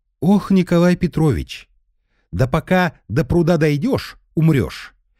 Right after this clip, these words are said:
и назад пойдёшь, умрёшь. Ведь тени-то в саду нету». «Это точно, что тени нету»,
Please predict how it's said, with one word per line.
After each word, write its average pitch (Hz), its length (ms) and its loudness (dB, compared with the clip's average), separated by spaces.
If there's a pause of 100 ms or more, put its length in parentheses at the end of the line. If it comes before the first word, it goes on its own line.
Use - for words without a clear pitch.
(180)
и 247 80 4
назад 165 440 0
пойдёшь, 120 460 0
умрёшь. 113 580 -2 (600)
Ведь 135 340 -2
тени-то 151 420 0
в - 60 -8
саду 117 260 -2
нету». 170 540 0 (1300)
«Это 202 240 2
точно, 160 480 0
что 151 220 -4
тени 123 260 0
нету», 80 480 -2